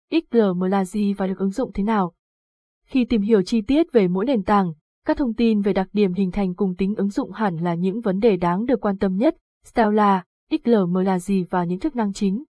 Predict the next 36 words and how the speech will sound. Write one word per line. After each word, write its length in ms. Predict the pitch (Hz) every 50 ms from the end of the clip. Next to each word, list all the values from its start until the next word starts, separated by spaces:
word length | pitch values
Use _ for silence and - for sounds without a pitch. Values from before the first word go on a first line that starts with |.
| _ _ _ _ _ _ _ _ _ _ _ _ _
Stellar 500 | - - - - 285 269 269 262 262 247
được 120 | 233 214
biết 180 | 240 311 349 -
đến 180 | 240 214 214 247
là 100 | 285 277
một 180 | 233 233 214
trong 200 | 208 269 254 240
những 160 | 240 247 262
dự 120 | 285 - 277
án 240 | - 196 190 196 233
được 120 | 294 247 -
triển 200 | - 240 185 175
khai 200 | - 220 208 202
dưới 180 | 190 202 190
dạng 260 | 190 247 226 180 180 196
mã 120 | 196 208
nguồn 280 | 247 294 311 262 190 190
mở 240 | 196 202 196 180 165
và 100 | 190 180
hướng 200 | 180 180 185 196
đến 240 | 196 202 190 214 269
mục 120 | 294 247 -
tiêu 140 | 247 240 220
giải 160 | 202 220 185
quyết 200 | 175 - 320 339
triệt 160 | - 269 220 202
đề 220 | 220 214 196 180
những 200 | 175 180 190 226
vấn 180 | 233 226 190 196
đề 200 | 233 226 196 180
đang 200 | 202 202 202 202
tồn 200 | 214 190 175 175
tại 260 | - 196 190 175 180
về 160 | - 190 180
thanh 160 | - 202 202
toán 260 | 202 208 190 180 185